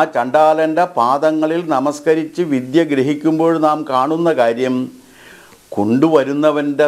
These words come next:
സ്വ-, എന്നവൻ്റെ ജാതിഭേദമല്ല എന്നുള്ളതാണ്. മറ്റൊന്നുകൂടിയുണ്ട് ശങ്കരാചാര്യരെ കുറിച്ച് പറയുമ്പോൾ നമുക്ക് പറയാനായിട്ട്. കേരളത്തിൽ ശങ്കരാചാര്യരുടെ കാലത്തെക്കുറിച്ച് പല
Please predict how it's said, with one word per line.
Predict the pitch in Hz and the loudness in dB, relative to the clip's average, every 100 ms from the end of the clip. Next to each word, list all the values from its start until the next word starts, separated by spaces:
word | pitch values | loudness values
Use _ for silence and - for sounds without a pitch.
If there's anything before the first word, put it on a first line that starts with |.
| 143 | 0
സ്വ-, | 135 120 123 | -2 -2 -2
എന്നവൻ്റെ | 135 143 143 143 143 143 135 - - - 85 | 0 2 2 0 2 2 0 -8 -20 -10 2
ജാതിഭേദമല്ല | 110 120 147 165 143 156 156 156 143 135 143 143 - 135 | 4 4 2 0 0 2 2 2 -2 0 0 0 -2 -4
എന്നുള്ളതാണ്. | 127 117 107 95 73 - _ - - - 123 | 0 0 0 -2 -6 -18 _ -20 -16 0 2
മറ്റൊന്നുകൂടിയുണ്ട് | 139 202 180 196 185 180 165 165 151 | 2 0 0 0 0 0 0 0 0
ശങ്കരാചാര്യരെ | 143 147 151 151 147 151 147 | 0 2 2 2 0 0 0
കുറിച്ച് | 147 123 143 | -2 -2 -2
പറയുമ്പോൾ | 135 135 135 139 131 | 0 0 0 0 0
നമുക്ക് | 127 123 120 | -4 -4 -2
പറയാനായിട്ട്. | 120 117 120 117 107 92 80 - _ - - - - - | 0 0 0 0 -2 -6 -14 -16 _ -20 -20 -20 -6 2
കേരളത്തിൽ | 120 156 170 160 170 135 175 - _ _ - - - 120 | 2 4 0 0 -2 -2 -4 -10 _ _ -20 -20 -12 -4
ശങ്കരാചാര്യരുടെ | 135 147 156 156 156 156 147 | -2 2 4 2 2 0 0
കാലത്തെക്കുറിച്ച് | 143 151 156 151 147 147 139 156 | 0 0 -2 -2 -4 -4 -4 0
പല | 151 | 2